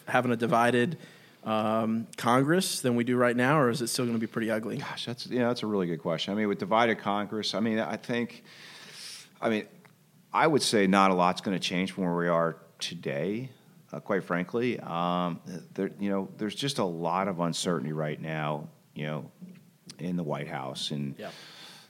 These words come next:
Speaker 2: you know, folks are just concerned about, you know, where does that all lead us in two thousand nineteen, and then, you know, before you know it, we're in election year
Speaker 1: Yeah.
Speaker 2: all over again. And so, what I'll tell you that markets don't like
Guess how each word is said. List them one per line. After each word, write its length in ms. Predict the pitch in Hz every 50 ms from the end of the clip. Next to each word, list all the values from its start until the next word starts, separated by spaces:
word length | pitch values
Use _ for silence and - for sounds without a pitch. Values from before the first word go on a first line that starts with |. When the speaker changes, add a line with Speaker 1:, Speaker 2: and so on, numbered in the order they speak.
| _ _ _ - - 76
Speaker 2:
you 60 | 69
know, 60 | - - - _ -
folks 340 | - 120 117 120 - -
are 60 | 123 101
just 300 | 107 104 - - - -
concerned 600 | 101 87 - - 104 95 92 95 92 90 87 90
about, 480 | 78 85 85 80 80 80 80 - - - - - _ _ _ -
you 60 | 80
know, 60 | 82
where 240 | 78 76 90 104 110
does 160 | 113 101 90
that 180 | 98 90 90 87
all 240 | 82 85 82 80
lead 180 | 82 85 90 90
us 160 | 85 - -
in 60 | 87
two 160 | 78 - 90 85
thousand 380 | 92 87 82 82 80 82 78
nineteen, 440 | 76 80 87 87 - - 104 120 113
and 100 | 90 85
then, 200 | 87 98 95 90 -
you 100 | - 90
know, 100 | 87 90
before 280 | 80 80 - - 104 101
you 80 | 90
know 120 | 90 98 92
it, 40 | 62
we're 100 | 64 78
in 80 | 78 73
election 360 | 76 71 71 - - 76 69
year 240 | 67 67 65 64 62 -
Speaker 1:
Yeah. 80 | - 62
Speaker 2:
all 160 | 67 69 73
over 200 | 76 71 71 67
again. 360 | 67 69 67 67 67 65 67
And 160 | 67 65 -
so, 340 | - - 95 90 80 78 - - - - - - - - - _ _ _ _ - - - _
what 180 | 98 107 131 151
I'll 120 | 147 143
tell 260 | 143 - 143 123 113
you 400 | 110 107 107 107 101 98 98 - - - _ _ _ _ _ -
that 220 | 85 87 80 -
markets 440 | 87 87 92 98 104 - 120 - -
don't 340 | - - 95 87 104 87 76
like 440 | 71 64 64 65 71 - - -